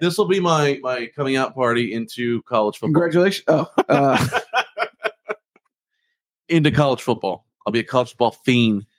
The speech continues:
Speaker 1: next time you hear from me.
Speaker 2: You gotta be more clear next time.
Speaker 1: <laughs> Uh, you didn't let me finish. I didn't, I didn't,
Speaker 2: Well.
Speaker 1: I didn't stop talking.
Speaker 2: Well,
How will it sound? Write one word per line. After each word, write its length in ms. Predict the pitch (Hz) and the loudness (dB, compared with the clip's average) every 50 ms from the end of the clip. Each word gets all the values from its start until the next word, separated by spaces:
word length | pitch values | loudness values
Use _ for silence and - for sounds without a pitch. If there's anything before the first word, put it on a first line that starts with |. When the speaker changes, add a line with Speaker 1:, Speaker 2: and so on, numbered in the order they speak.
| _ - | _ -6
Speaker 1:
next 200 | 104 95 - - | -6 -6 -4 -2
time 200 | - 113 104 104 | 0 2 2 2
you 80 | 104 101 | 2 0
hear 180 | 101 104 92 | 0 0 -2
from 180 | 90 - 92 87 | -2 -4 -4 -6
me. 120 | 87 85 - _ - - | -6 -8 -10 _ -12 -4
Speaker 2:
You 80 | - | 0
gotta 120 | - - 127 | 0 0 0
be 100 | 117 113 | 0 0
more 180 | - 220 - | 0 0 -2
clear 300 | - - - - 113 120 | -2 -2 0 2 2 2
next 220 | 117 - 208 - - | 0 -2 0 2 2
time. 340 | - 147 120 120 180 208 - - | 2 2 2 0 -2 -2 -4 -6
Speaker 1:
<laughs> 60 | _ _ - - - _ - | _ _ -20 -20 -8 _ -2
Uh, 40 | 156 | 0
you 200 | 165 175 156 151 | 0 2 2 4
didn't 180 | 165 190 185 | 4 4 4
let 100 | 175 175 | 4 4
me 80 | 165 147 | 4 2
finish. 340 | - 135 190 202 170 127 117 | 2 2 2 2 2 2 2
I 120 | 123 120 127 | 2 2 4
didn't, 240 | 156 175 170 - - | 2 2 2 2 2
I 140 | 285 262 180 - 131 135 | 2 2 2 2 2 2
didn't, 100 | 165 185 | 2 2
Speaker 2:
Well. 300 | 196 196 190 185 151 - - - - _ _ | 2 2 2 0 -2 -4 -10 -18 -18 _ _
Speaker 1:
I 120 | 120 120 139 | -2 2 2
didn't 160 | 170 180 147 | 2 2 0
stop 280 | - - 160 160 - - | 0 0 0 0 0 0
talking. 440 | 151 160 180 180 - 123 113 110 - _ _ _ _ _ _ _ - - - - - - - - - - - _ _ _ _ _ _ _ _ - | 2 2 2 2 0 -2 -6 -6 -8 _ _ _ _ _ _ _ -8 -6 -6 -6 -6 -8 -14 -20 -20 -20 -20 _ _ _ _ _ _ _ _ 0
Speaker 2:
Well, 280 | 165 196 233 247 - | 2 2 2 0 -4